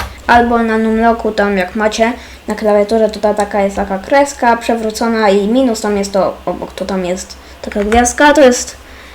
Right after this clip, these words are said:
e, tam mnożenie,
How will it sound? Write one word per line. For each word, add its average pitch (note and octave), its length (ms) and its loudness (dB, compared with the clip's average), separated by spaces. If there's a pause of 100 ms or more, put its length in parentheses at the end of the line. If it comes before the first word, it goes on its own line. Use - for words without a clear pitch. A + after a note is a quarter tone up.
(440)
e, G#3 460 2
tam F#3+ 220 -2 (1500)
mnożenie, B3 500 4